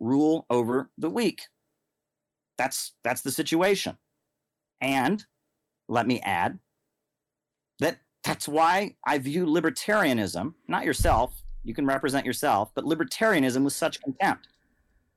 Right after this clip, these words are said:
Libertarians frequently try to reduce laws. They say corporations, "Oh, there shouldn't be environmental regulations restricting pollution. Uh, there shouldn't be labor protections. Uh, they shouldn't be forced to pay a minimum wage to their people." They're trying to reduce laws. But furthermore,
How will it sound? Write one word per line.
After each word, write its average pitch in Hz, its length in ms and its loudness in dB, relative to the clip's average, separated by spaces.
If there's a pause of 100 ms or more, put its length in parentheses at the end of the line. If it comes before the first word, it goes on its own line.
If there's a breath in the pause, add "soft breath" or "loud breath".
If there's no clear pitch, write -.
(120)
Libertarians 127 720 0
frequently 143 460 -2
try 151 240 0
to 143 160 -2
reduce 127 400 0
laws. 110 460 0
They 107 100 -4
say 127 220 -4
corporations, 131 840 0
"Oh, 208 160 0
there 185 120 -2
shouldn't 180 240 -4
be 131 80 0
environmental 113 600 -4
regulations 104 640 -8
restricting 117 680 -4
pollution. 131 580 0 (240 loud breath)
Uh, 135 160 4
there 165 100 4
shouldn't 180 320 2
be 135 140 2
labor 131 340 2
protections. 127 800 0
Uh, 117 200 4 (180 loud breath)
they 165 100 2
shouldn't 170 240 2
be 131 80 4
forced 135 360 0
to 131 40 -4
pay 135 280 0
a 131 40 0
minimum 123 360 2
wage 107 320 0
to - 20 -16
their 101 140 -2
people." 101 240 -2
They're 151 60 0
trying 147 200 2
to 135 60 2
reduce 131 260 0
laws. 123 400 2
But - 180 -2
furthermore, 233 720 2